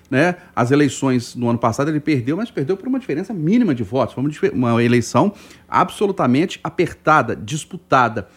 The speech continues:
Ele não pode ter grande influência e ser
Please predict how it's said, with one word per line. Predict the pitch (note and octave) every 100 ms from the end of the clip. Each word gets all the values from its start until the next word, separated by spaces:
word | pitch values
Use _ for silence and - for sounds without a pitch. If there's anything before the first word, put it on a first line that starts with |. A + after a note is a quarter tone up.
| - _ -
Ele | C#3+
não | F3+
pode | F3 F#3+ -
ter | D#3
grande | A#2 C3 G3 G3 E3
influência | D#3+ C3+ B2 D#3 D3+ A#2+ _
e | -
ser | - D3+ D#3